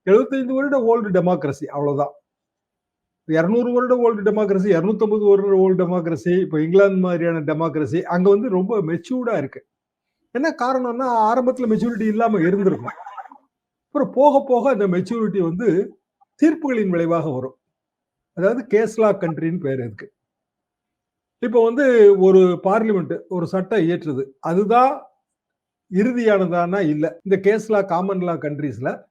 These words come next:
சட்டத்தை யார் இயற்றினாலும் சட்ட வியாக்கியானம் கொடுக்கிற நீதிமன்றம் அது வழங்குகிற அந்த தெளிவுரை தான் வந்து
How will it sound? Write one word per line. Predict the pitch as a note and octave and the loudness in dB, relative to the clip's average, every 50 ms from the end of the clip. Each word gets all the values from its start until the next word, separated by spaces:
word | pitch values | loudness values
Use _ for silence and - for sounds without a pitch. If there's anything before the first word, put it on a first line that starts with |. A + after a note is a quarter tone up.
| _ _ _ _ _ _ _ _ _ _ | _ _ _ _ _ _ _ _ _ _
சட்டத்தை | _ _ - E3 C#3+ C#3+ - A3 A3 A#3 A3 | _ _ -6 -6 -6 -4 -4 -4 -2 0 2
யார் | F#3+ D#3+ F3 G3+ F#3+ | 2 4 2 2 2
இயற்றினாலும் | F3+ F3 F3+ F3 - E3+ D#3 D3 D3 F#3+ | 2 0 0 -4 -6 -6 -6 -4 -4 -4
சட்ட | G#3+ F#3+ - F3 D#3 - E3+ | -6 -6 -8 -10 -6 -4 -4
வியாக்கியானம் | E3 D#3 D#3 F3 G3 G#3+ F#3+ - A#3+ A#3 A#3 A3+ A3 G#3+ G3 | -2 0 2 2 2 0 0 0 0 0 0 0 -2 -4 -2
கொடுக்கிற | G3 F#3+ F#3 F3+ F#3+ - - F#3+ A3+ C#4 D#4 - - _ _ _ _ | -2 -2 -2 -4 -6 -6 -4 -2 0 0 -2 -4 -10 _ _ _ _
நீதிமன்றம் | - D#3+ G#3+ C4 C4 A#3 A3+ G3+ F3 D3+ B2 C3 C3 - _ _ _ _ _ _ _ _ _ - | -6 -2 0 0 0 0 -2 -2 -2 -4 -4 -6 -10 -10 _ _ _ _ _ _ _ _ _ -10
அது | - D#3+ F3+ G#3+ A#3 | -6 -2 -2 0 2
வழங்குகிற | F#3+ F#3 F#3+ G#3+ A3 A#3+ A3 F#3+ G3 G3+ G3+ G#3 G3 | 2 2 2 2 0 -2 -2 0 0 0 0 -2 -4
அந்த | - C#3 D3 C#3+ C#3+ C#3+ C#3 C3 C3 - - | -6 -8 -8 -6 -4 -4 -4 -4 -6 -6 0
தெளிவுரை | - G#3 B3 C#4+ C#4+ B3+ A#3+ G#3+ G#3+ G3+ G3 | 0 2 2 2 0 -2 0 0 2 2 2
தான் | F3+ F#3+ G#3+ A3+ | 0 -2 -4 -4
வந்து | G#3 E3+ E3 E3 G#3+ B3 A3+ D#3 B2 B2 C3 | -6 -8 -6 -6 -6 -4 -4 -4 -4 -6 -12